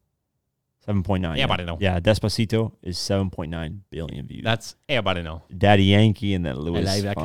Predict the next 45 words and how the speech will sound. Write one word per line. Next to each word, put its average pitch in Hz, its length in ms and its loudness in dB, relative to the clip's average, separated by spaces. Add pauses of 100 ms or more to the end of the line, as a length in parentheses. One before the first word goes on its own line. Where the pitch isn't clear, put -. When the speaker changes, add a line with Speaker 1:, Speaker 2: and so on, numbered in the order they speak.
Speaker 2:
cover 95 160 -8
in, 92 100 -6
uh, 95 240 -12 (560)
Speaker 1:
Damn, 110 460 -2
bro. 117 100 0
Speaker 2:
Daddy 113 120 2
Yankee? 233 420 0 (320)
He's - 120 -8
Speaker 1:
Yeah. - 60 2
Speaker 2:
number 156 180 0
four? 285 340 -6 (400)
Speaker 1:
No, 110 120 4
he's 101 180 6
on 110 120 4
the 98 60 -2
song. - 340 -6 (720)
Speaker 2:
Oh, 104 160 -8
he 98 180 -14
is? 160 160 -20 (140)
Speaker 1:
Yeah, 98 180 0
so 101 140 0
Wiz 113 160 4
Khalifa's 107 300 4
number 95 220 0
five. 73 360 -4 (400)
We'll 101 80 -20
see - 140 -16
you 87 100 -10
again. - 260 -16 (320)
Speaker 2:
Jeez. - 460 -20 (520)
That's 98 180 -14
crazy 85 380 -12
knowing 85 240 -12
that 82 60 -14
you 85 120 -12
were. 82 140 -12 (1400)
Who 202 60 -12
was 247 180 -6
on 143 140 -2
the, 104 80 -4
all 107 320 -4
on 90 80 -8
that 85 140 -10
record? 90 300 -12 (100)
Speaker 1:
What? 92 260 -2